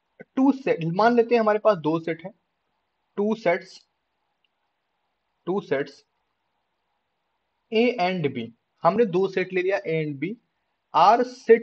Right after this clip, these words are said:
to be equivalent, are said to be equivalent, equivalent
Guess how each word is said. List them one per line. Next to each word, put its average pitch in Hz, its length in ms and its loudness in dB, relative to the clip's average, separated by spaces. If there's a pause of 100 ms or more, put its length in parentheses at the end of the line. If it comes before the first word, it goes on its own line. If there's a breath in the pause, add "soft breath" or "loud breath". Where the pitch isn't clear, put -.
(120)
to 214 120 -2
be 208 200 -6
equivalent, 120 420 -4 (720)
are 139 220 4
said 160 260 -4 (140)
to 139 140 -4
be 175 100 -10 (2000)
equivalent, 160 580 0 (4000)
equivalent 147 1000 -4